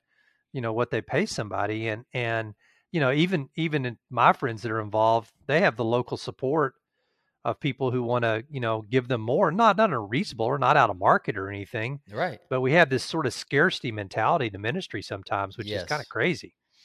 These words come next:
Speaker 2: And I didn't realize how deeply, until I look back now and I realized, like, "Oh man, I thought that was a lot," even though we were living hand to mouth, you know, with kids and all that
Speaker 1: Mm-hmm.
Speaker 2: kinda stuff for so long. And again, some people, that's their calling, and that, that's okay. But I had this instinct. I felt like it was God saying, like,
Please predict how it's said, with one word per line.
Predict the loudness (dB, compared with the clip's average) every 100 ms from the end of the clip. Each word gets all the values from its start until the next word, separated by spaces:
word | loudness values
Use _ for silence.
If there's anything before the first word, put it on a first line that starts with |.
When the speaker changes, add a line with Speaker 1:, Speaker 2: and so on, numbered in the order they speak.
| -10
Speaker 2:
And | 0
I | 0
didn't | 0 -4
realize | -2 -2 0
how | -2
deeply, | -4 -8 -6 -6 -8 -10 -16 _ _ -18
until | -4 2
I | 2
look | 2 -4
back | -2 -2 -2
now | 0 0
and | 0
I |
realized, | -2 0 0 0 0
like, | -4 -4 -10
"Oh | -8 -6
man, | -6 -6
I | -8
thought | -6 -4 -4 -4
that | -6
was | -6
a | -4
lot," | -4 -4 -4
even | -8 -10 -4
though | -2 -2 -6 _ _ _
we | -4
were | -2
living | -2 -4
hand | -6 -6
to | -6
mouth, | -4 -2 -4 -6 -20
you | -14 -8
know, | -6 -6
with | -8
kids | -6 -2 -2 -2
and | -2
all | 0
that |
Speaker 1:
Mm-hmm. | 0
Speaker 2:
kinda | -4
stuff | -4 -6
for | -6
so | -8 -6 -4
long. | -2 -2 -2
And |
again, | -2 -2 -2 -10 -20 _
some | -8 -4
people, | -2 -2
that's | 0 -2
their | -4
calling, | -4 -2 -2 -6 -6
and |
that, | -4 -4 -4
that's | -4 -2
okay. | -4 -6 -4 -4
But | -4 -4
I |
had | -4 -4
this | -6
instinct. | -10 -10 -10 -12 -12
I | -8
felt | -6
like | -4
it |
was | -6
God | -8 -8 -8
saying, | -10 -10
like, | -6 -8